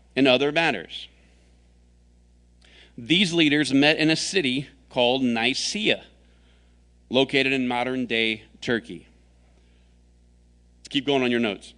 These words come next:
This gathering of Christian leaders is referred to as the Council of Nicaea. How many of you have ever heard about the Council of Nicaea? Ever heard that referred to before?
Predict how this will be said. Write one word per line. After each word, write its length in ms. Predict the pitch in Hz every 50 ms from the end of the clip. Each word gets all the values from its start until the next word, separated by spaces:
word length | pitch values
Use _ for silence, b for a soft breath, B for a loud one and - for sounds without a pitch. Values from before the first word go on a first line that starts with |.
| _ _ _ _ _ _ _ _ _ _ _ _ _ _ -
This 340 | 131 107 123 170 180 -
gathering 420 | - - 165 160 165 165 180 185 170
of 100 | 135 -
Christian 420 | - 156 160 160 - - 185 170
leaders 360 | 147 139 123 127 139 139 123
is 100 | 131 117
referred 480 | 131 127 - - - 170 175 180 170 139
to 220 | - - 135 131 127
as 280 | 117 117 127 120 117
the 100 | 120 131
Council 720 | - - - 147 147 156 160 156 - - 117 107 110 - 110
of 100 | 117 107
Nicaea. 600 | 120 113 113 117 - - - 151 131 98 82 - - b b b b b b b b b b b _ _ _ _ _ _ _ _ _ _ _ _ _ _ _ _ -
How 80 | 117 131
many 220 | 143 139 139 139
of 80 | 135 135
you 140 | 135 135
have 120 | 131 120 120
ever 200 | 131 123 123 127
heard 180 | 131 135 131
about 220 | 120 110 117 110 -
the 60 | 113
Council 420 | - - 127 117 117 117 - -
of 80 | 110 110
Nicaea? 400 | 113 107 104 - - 107 98 98
Ever 120 | 101 101
heard 200 | 95 117 117 107
that 240 | 110 104 104 107 - -
referred 360 | - 110 - - 113 107 104
to 80 | - 107
before? 340 | 92 92 - - 92 85